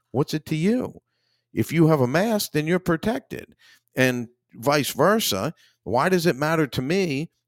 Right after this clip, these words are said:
that you have a mask on? Because if you, if that makes you feel better, go for it. Th-, that was one of the biggest things that, that I saw out of that whole thing, was it just brought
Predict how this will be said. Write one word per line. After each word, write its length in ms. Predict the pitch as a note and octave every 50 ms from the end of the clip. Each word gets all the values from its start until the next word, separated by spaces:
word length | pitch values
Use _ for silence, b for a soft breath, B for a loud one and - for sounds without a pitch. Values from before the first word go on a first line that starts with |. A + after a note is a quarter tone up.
| _ _ _ -
that 320 | A2+ B2 B2 A2+ - A#2
you 180 | A#2+ C#3+ D3+ C#3+
have 160 | C#3+ C3 A2+
a 60 | A2+
mask 420 | A#2 C#3+ F3 G#3 A#3 A3 - -
on? 400 | F2+ E2+ E2 D#2+ F2+ B2+ F3 G#3 - _ _ _ _ _ _ _ _ _ _ _ _
Because 960 | - D3 B2+ - C#3 C3+ C3 B2+ C3 - - - - - - - - - - _ _ _ _ _ _ _ _ _ _ _ _ _ _ _ -
if 240 | C3 B2+ A#2+ - -
you, 160 | A#2+ C3 A#2 D2+
if 200 | B2+ - - -
that 160 | B2 C3+ C3
makes 260 | D3 D3 C#3+ - -
you 80 | C#3 C3
feel 260 | - - D3 D#3 F3
better, 380 | E3+ E3+ F3+ G#3+ B3 C4+ C4+ - _ _ _ _ _ _ _ -
go 160 | D3 G3 C4+
for 300 | C#4 - - - - -
it. 100 | - - _ _ _ _ _ _ _ _ _ _ _ _ _ _ _ _ - G#2+
Th-, 200 | C3+ A2+ D#2 - F#2
that 180 | A#2 C3+ D#3 F#3
was 200 | G3+ G3 D3+ D3
one 180 | D3 D3+ D3
of 80 | C#3+ C#3+
the 80 | C3+ A#2
biggest 400 | A2+ C#3+ D3+ - D3+ C3+ - -
things 320 | - G3+ B3 B3+ G#3+ D#3+
that, 220 | - G2+ G2 F#2 - _ C3+
that 240 | A#2 G#2 G2 - - _ _ _ _ _ -
I 160 | - A#2 E3
saw 340 | G#3+ - - C#3 G#2+ G2 F#2+
out 180 | G2 G2+ G#2 G#2
of 60 | G#2
that 160 | A2 G#2+ G2+
whole 220 | F#2 B2 A#2+ C3 A#2+
thing, 340 | - - G#3 C4 C4+ A2+
was 200 | F#2+ F#2+ E2+ -
it 160 | G#2+ A#2 A#2 -
just 260 | C#3 C#3+ - - -
brought 260 | A#2+ B2 A#2 G#2